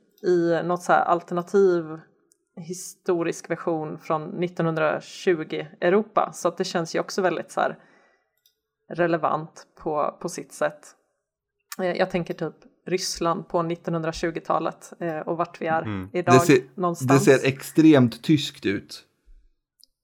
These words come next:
Speaker 1: Det är väldigt tyskt,
Speaker 3: Ja.
Speaker 1: eh, och väldigt, väldigt snyggt. Alltså, de har ju en art design som är så här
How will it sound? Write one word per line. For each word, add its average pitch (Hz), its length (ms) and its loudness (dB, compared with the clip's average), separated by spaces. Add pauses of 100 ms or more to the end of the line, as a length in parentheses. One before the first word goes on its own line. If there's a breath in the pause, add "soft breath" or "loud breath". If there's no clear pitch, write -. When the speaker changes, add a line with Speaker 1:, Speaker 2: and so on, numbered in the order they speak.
Speaker 1:
Det 202 200 6
är 262 60 8
väldigt 208 560 6
tyskt, 131 500 6
Speaker 3:
Ja. - 60 -8
Speaker 1:
eh, 185 340 6
och 185 200 2
väldigt, 180 440 2
väldigt 170 240 2
snyggt. - 380 -4
Alltså, 175 220 0
de 190 180 2
har 185 120 4
ju 180 120 4
en 170 340 0
art 190 440 4
design 170 460 -4
som - 220 -8
är - 240 0
så - 200 -6
här 147 380 -4